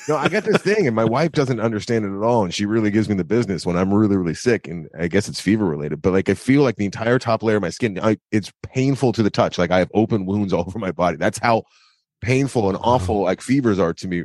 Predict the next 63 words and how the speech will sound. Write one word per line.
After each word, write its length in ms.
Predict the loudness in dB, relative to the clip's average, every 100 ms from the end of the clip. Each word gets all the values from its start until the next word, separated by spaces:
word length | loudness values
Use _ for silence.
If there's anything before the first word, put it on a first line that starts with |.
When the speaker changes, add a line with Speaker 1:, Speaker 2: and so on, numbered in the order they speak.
| -4
Speaker 1:
for 160 | 0
whatever 260 | 2 2 2
reason. 160 | 0
And 100 | 2
I 60 | 2
know 160 | 4 2
that 60 |
I'm 80 | 2
not 160 | 0 0
the 80 |
only 160 | -2 -2
one. 160 | -2 -2
I've 80 |
talked 160 | -2 -2
to 60 | -2
other 80 | -4
people 240 | -4 -4
who 60 | -4
have 80 |
that 140 | -4 -6
sensation 440 | -6 -4 -4 -6
as 80 | -4
well, 240 | 0 0
and 100 | -2
it 40 | -4
just, 300 | -6 -6 _ _ -20 _ _ -8
it 80 | 0
makes, 280 | 0 0 -2
it 100 | 0
makes 260 | 0 0
it 140 | -4 -2
that 160 | 0
much 220 | 0 -6
more 120 | -8 -10
grueling. 540 | -4 0 2 2 -2
Anyways, 480 | -2 0 0 0 -2
that's 240 | -2 0
not 140 | -2 -2
the 80 |
point 240 | -6 -6 -6
of 40 |
this 120 | -8
program. 240 | -2 0 2
Speaker 2:
One 80 | 2
more 120 | 0
thing 220 | 2 2
before 260 | 0 2 2
we 80 |
get 140 | 4 2
into 140 | 2
movies, 340 | 2 2 2 0
Anderson. 420 | 0 0 -2 -2 -12 -18
Tw-, 180 | -16 -8
uh, 180 | -2 0
twenty-second 500 | 0 -2 0 -2 -2
thing. 140 | -2
Have 240 | 0 0 2
you 140 | 0
ever 400 | 0 0 0 -2 -6 -20 _ _ -2
awakened, 520 | 0 2 0 -2 -6
just 240 | -6 -6 -4
random 220 | -2 0
thing, 240 | -2 -2